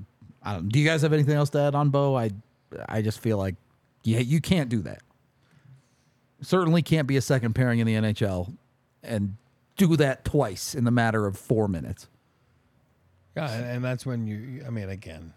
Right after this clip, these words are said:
Speaker 2: it's not new, right? It, it's just, but it's a new season. You're learning. This is where you tap your, your P K guys on the back and you say, "You know what?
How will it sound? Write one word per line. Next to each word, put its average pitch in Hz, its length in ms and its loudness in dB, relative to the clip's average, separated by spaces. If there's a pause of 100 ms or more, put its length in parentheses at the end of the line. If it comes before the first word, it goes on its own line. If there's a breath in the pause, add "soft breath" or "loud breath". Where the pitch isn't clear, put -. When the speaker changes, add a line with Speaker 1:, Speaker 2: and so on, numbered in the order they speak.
Speaker 2:
it's 107 140 -2
not 139 240 2
new, 135 520 4
right? 117 440 -4
It, 117 40 -12 (220)
it's 120 120 -4
just, 120 260 -4 (500 soft breath)
but 131 200 -4
it's 131 280 -4
a 131 40 -2
new 131 320 4
season. 123 520 -2
You're 113 140 -4
learning. 113 720 -4
This 120 240 -4
is 117 160 -4
where 117 180 -2
you 107 200 -4
tap 110 400 -6
your, 104 320 -4 (480)
your 113 140 -2
P 117 220 -2
K 113 200 -4
guys 107 340 -4
on 101 100 -6
the 101 60 -8
back 98 380 -10
and 101 160 -8
you 95 40 -8
say, 104 260 -6
"You 104 120 -4
know 104 140 -4
what? 104 260 -6